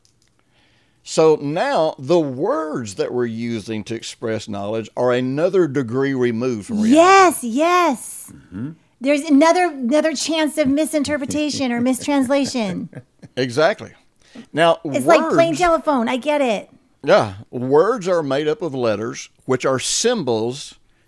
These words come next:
Speaker 1: that tell us what sounds to make when pronouncing a word.
Speaker 2: Yeah.
Speaker 1: And so letters are less real than words.
Speaker 2: Yes.
Speaker 1: So you're now un-,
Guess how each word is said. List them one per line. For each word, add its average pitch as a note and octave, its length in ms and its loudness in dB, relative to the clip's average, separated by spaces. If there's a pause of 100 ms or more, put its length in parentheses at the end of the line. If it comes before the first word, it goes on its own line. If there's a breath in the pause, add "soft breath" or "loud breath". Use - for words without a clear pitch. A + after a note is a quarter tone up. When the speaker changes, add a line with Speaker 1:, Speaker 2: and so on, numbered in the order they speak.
(140)
Speaker 1:
that A2+ 340 -4
tell B3 380 2
us C3+ 320 -2 (240)
what - 260 -4
sounds D#3+ 680 -2
to A#2+ 100 -4
make A2 380 -4 (760)
when B2 180 -4
pronouncing A#2 600 -2
a C#3+ 100 -4
word. A2+ 440 -8
Speaker 2:
Yeah. G3 340 -12 (460 soft breath)
Speaker 1:
And C#3+ 140 -4
so C#3+ 300 0 (240)
letters D#3 760 0 (400)
are C3 140 2
less A#2+ 360 -2
real C3+ 240 2
than F#3 140 -2
words. G3+ 520 -4 (800)
Speaker 2:
Yes. A3+ 280 2
Speaker 1:
So C#4 60 4
you're F#3+ 100 4
now F3+ 280 0
un-, F#3+ 180 -2